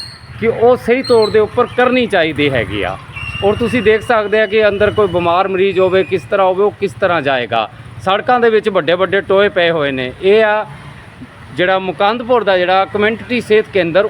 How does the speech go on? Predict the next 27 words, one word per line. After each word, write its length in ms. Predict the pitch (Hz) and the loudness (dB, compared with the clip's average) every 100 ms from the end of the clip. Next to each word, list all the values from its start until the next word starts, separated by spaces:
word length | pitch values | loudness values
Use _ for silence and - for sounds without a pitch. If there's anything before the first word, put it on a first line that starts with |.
| 180 | -2
ਉਸ 160 | 180 - | -6 2
ਦਾ 120 | 202 | 2
ਜਿਹੜਾ 280 | 180 190 185 | 2 0 0
ਇਹ 120 | 196 170 | -2 -2
ਹਾਲ 280 | 135 160 226 | 0 0 0
ਆ, 240 | 170 139 - - - - - | 0 -2 -8 -20 -20 -20 0
ਇਹ 140 | 220 233 | 2 2
ਤੁਹਾਨੂੰ 360 | 226 185 170 | 0 -2 -2
ਅਸੀਂ 160 | 170 185 | -4 -2
ਦਿਖਾਇਆ। 500 | 170 175 147 180 214 | 0 0 2 2 0
ਉਮੀਦ 340 | 190 185 214 | 0 -2 2
ਆ 100 | 247 | 0
ਸਰਕਾਰਾਂ 580 | 233 220 - 185 202 208 | 2 -2 0 2 4 2
ਜਾਗਣਗੀਆਂ 680 | 180 160 185 233 226 220 220 - - - - - | 2 -2 0 0 2 2 0 -6 -20 -20 -10 0
ਤੇ 80 | 240 | 2
ਇਹ 140 | 240 247 | 4 2
ਸਿਹਤ 400 | - 233 262 254 202 - - - - - - - - | 0 0 0 -2 -4 -8 -18 -18 -20 -20 -20 -18 -4
ਵਿਭਾਗ 440 | 196 240 202 170 | -2 2 0 0
ਦਾ 300 | 196 214 156 131 - - - - - 127 | 0 0 0 -4 -16 -20 -20 -20 -18 0
ਜੋ 160 | 190 | 0
ਬੁਰੇ 340 | 156 170 214 233 | 2 2 4 2
ਹਾਲਾਤ 400 | 202 190 196 208 | 2 2 0 0
ਨੇ, 220 | 190 151 147 - 640 640 640 640 640 640 - - | -2 -2 -8 -2 0 0 -2 -8 -12 -16 -18 -4
ਇਸ 160 | 214 196 | -2 0
ਵੱਲ 260 | 226 233 226 - | 0 0 0 0
ਧਿਆਨ 300 | 214 156 143 | 0 -2 0
ਦੇਣਗੀਆਂ। 520 | 208 240 233 240 | 0 0 0 -2